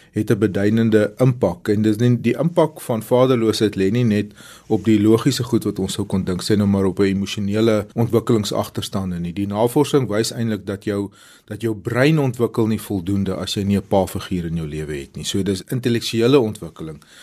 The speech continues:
dis fisiese ontwikkeling, dis sosiale ontwikkeling en dis selfs geestelike ontwikkeling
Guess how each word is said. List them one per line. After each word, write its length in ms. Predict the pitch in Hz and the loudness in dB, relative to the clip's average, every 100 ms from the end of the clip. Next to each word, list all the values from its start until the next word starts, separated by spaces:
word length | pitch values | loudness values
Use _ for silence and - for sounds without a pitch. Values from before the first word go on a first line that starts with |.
| - | -14
dis 180 | - - | -8 -6
fisiese 460 | - 170 160 - 107 | 2 2 2 -2 -4
ontwikkeling, 640 | 87 85 80 - 82 80 | -6 -10 -14 -14 -14 -10
dis 260 | 98 - - | -8 -8 -6
sosiale 560 | - 123 123 107 123 | -4 0 2 4 4
ontwikkeling 580 | 131 110 95 87 92 90 - | 2 0 -6 -10 -10 -12 -8
en 140 | 120 | -6
dis 120 | 117 | -6
selfs 220 | - 117 | -6 -6
geestelike 460 | - 165 160 123 101 | 2 2 2 -4 -8
ontwikkeling 500 | 87 82 76 76 69 | -12 -14 -16 -18 -20